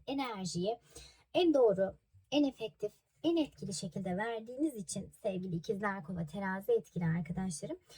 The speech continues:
biraz daha enerjinizin yükseleceği ve biraz daha artık ruh eşidir,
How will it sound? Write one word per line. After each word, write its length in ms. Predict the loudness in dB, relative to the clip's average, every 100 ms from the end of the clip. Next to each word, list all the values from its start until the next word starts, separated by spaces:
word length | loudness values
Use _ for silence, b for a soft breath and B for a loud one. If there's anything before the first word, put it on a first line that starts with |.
| B 0
biraz 480 | 2 2 0 -8 -8
daha 280 | -6 -4 -6
enerjinizin 840 | -8 -10 -8 -8 -10 -10 -10 -8 -6
yükseleceği 680 | -8 0 2 2 2 2 2
ve 160 | -2
biraz 400 | -2 -2 -4 -4
daha 300 | -4 -4 -4 -2
artık 380 | -2 0 -6 -10 b b b -6
ruh 140 | 2
eşidir, 480 | 2 2 2 0 0